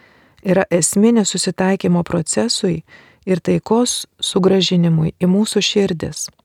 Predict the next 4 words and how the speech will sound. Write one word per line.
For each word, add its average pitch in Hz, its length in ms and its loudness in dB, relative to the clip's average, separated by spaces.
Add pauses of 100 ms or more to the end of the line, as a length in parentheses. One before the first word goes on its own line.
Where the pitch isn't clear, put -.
(2500)
Kiekvienas 220 560 0
iš - 160 -6
mūsų 190 400 0
trokštame 175 640 -2